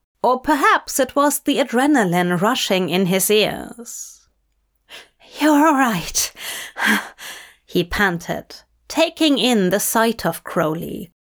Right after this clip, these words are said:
unharmed. "I kicked a demon,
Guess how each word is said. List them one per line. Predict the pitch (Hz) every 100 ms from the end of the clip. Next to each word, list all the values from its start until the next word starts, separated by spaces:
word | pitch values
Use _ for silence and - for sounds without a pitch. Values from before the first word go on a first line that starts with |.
| _ -
unharmed. | 247 277 254 185 226 196 - - - - _ - _ _ - - -
"I | - - - 269 - - - - - _ -
kicked | - - 381 381 -
a |
demon, | 311 254 185 208